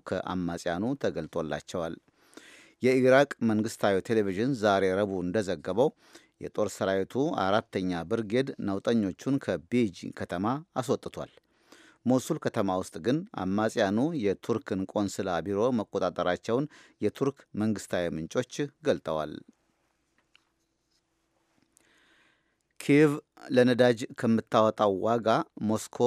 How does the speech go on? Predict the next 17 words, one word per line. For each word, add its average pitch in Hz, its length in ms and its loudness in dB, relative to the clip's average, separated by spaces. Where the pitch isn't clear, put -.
ባደረገችው 104 800 0
የሃያ 104 440 0
ከመቶ 95 440 -4
ቅናሽ 110 400 -2
ዩክራይን 104 500 -2
ባለመስማማቷ 92 720 -4
ሩሲያ 104 340 -2
ማስጠንቀቋ 95 680 -4
ተነገረ። 82 460 -6
የሩሲያው 107 520 2
ፕሬዝዳንት 107 600 -2
ቭላዲሚር 98 600 0
ፑቲን 120 400 -6
ዛሬ 101 300 0
ረቡዕ 98 280 0
በተናገሩት 87 640 -2
ቃል 131 220 4